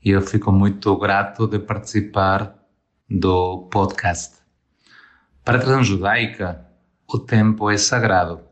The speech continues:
Nós não temos lugares sagrados, apenas, nem espaços sagrados, apenas tempos sagrados. Por isso, uma das contribuições da tradição judaica para o mundo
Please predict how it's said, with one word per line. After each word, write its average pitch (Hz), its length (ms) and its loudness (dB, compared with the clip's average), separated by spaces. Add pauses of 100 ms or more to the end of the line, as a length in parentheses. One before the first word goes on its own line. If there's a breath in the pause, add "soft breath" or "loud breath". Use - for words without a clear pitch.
(920)
Nós 92 120 4
não 101 140 2
temos 107 680 -2 (100)
lugares 98 460 2
sagrados, 107 680 0
apenas, 101 720 -2 (920)
nem 104 140 4
espaços - 480 -2
sagrados, 95 580 0
apenas 101 360 0
tempos 113 420 0
sagrados. 87 720 -2 (560 soft breath)
Por 98 160 0
isso, 113 560 0 (580)
uma 113 220 4
das 104 180 0
contribuições 104 1000 2 (140)
da 101 120 0
tradição 101 200 4
judaica 101 520 0
para 90 220 -4
o 90 40 -2
mundo 110 560 2